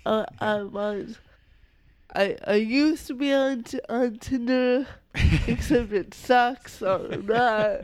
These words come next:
Speaker 1: <laughs> Fine.
Speaker 2: Uh,
Speaker 1: That's, that's such a funny thing to say on a
Speaker 2: uh,
Speaker 1: podcast. Find me on Instagram, find me on Tinder.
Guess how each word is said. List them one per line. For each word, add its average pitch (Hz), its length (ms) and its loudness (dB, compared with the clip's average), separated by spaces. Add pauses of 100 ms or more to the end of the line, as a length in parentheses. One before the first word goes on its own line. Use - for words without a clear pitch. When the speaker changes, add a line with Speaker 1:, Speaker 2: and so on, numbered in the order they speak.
Speaker 1:
<laughs> - 40 -20 (720)
Fine. 175 240 -2
Speaker 2:
Uh, - 320 -8
Speaker 1:
That's, 170 240 -6 (440)
that's 170 140 -10
such 151 180 -8
a 139 80 -12
funny 131 260 -8
thing 139 180 -8
to 135 100 -10
say 135 180 -6
on 127 80 -4
a - 20 -6
Speaker 2:
uh, - 80 -14
Speaker 1:
podcast. 147 540 2 (360)
Find 135 220 -2
me 123 60 -6
on 123 100 -6
Instagram, 170 540 -4
find 120 220 -4
me 123 100 -6
on 120 180 -4
Tinder. 170 320 -2